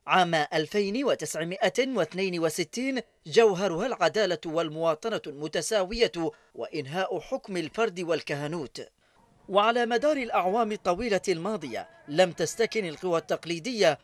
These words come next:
ولم تيأس في محاولة القفز من جديد إلى السلطة تحت لافتات دينية حينا وخرافات من التراث أحيان أخرى.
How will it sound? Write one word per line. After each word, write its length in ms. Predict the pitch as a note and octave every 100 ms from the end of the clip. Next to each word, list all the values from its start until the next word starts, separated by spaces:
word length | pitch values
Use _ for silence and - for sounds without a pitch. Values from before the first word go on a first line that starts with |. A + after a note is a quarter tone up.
| _
ولم 280 | G#3 A3+ A#3
تيأس 460 | G#3+ C4+ B3+ B3+ -
في 160 | F3
محاولة 560 | D3+ D3+ E3 E3 G#3+ G3+ F#3+
القفز 420 | D#3+ A3+ F3 F3
من 200 | F3 F3
جديد 360 | F3 F#3 C4
إلى 220 | A#3 G#3+ G#3
السلطة 520 | - A#3+ F#3+ D3 G#2+ _ -
تحت 240 | F3+ -
لافتات 520 | D#3+ D#3 D#3+ G#3+ F#3+
دينية 520 | E3+ D3 E3+ A#3+ G#3+ F#3 D3+
حينا 500 | - A#3 A#3 C4+ B3 - _
وخرافات 720 | - D3 D#3+ E3 E3 A3 A3 G3
من 280 | E3 F3+
التراث 520 | F3 - E3 G#3+ G#3 F#3+ F3 - _ _ F3+
أحيان 600 | - E3 D3+ D3+ D3 D3+
أخرى. 440 | G3 - C#3 F2